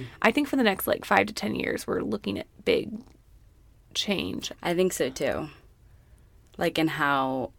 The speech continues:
Speaker 2: everything operates, school, meetings. I, I see it changing a shit ton. And even, like, this is so random, but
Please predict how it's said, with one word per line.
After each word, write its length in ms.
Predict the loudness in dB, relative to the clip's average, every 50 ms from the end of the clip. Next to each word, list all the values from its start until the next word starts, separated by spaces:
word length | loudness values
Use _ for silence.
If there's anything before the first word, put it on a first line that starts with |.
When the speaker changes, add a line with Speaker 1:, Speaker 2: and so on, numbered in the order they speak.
| -2
Speaker 2:
everything 480 | 2 4 4 4 4 0 0 0 0 2
operates, 460 | 2 0 0 -2 -4 -6 -6 -6 -6
school, 600 | -8 -8 0 2 4 6 6 6 4 4 2 2 0
meetings. 800 | 0 0 0 0 0 0 -2 0 0 0 0 -2 -2 -4 -6 -8 -12 _ _
I, 840 | 0 2 2 2 2 2 2 2 0 0 -2 -2 -4 -4 -6 -6 -8 -10 -12 -18 _ _ _ _ _ _ _ _ _ _ _ _ _ -2
I 100 | 0 0
see 180 | 0 2 0 0
it 80 | 0 0
changing 760 | -2 -2 0 -2 -2 -2 -2 -4 -4 -4 -4 -6 -10 -14 -18 _ _ _ _ _ _ _ -8
a 100 | -4 -2
shit 280 | 0 0 0 -2 -2 -4
ton. 300 | -2 -2 0 0 0 0
And 120 | 2 4 4
even, 320 | 4 4 4 4 4 4
like, 340 | 4 4 2 0 -4 -8 -10 -6
this 200 | -4 -4 -4 -4
is 100 | -4 -2
so 140 | 0 0 0
random, 260 | 0 -2 -4 -4 -4
but 220 | -4 -4 -4 -6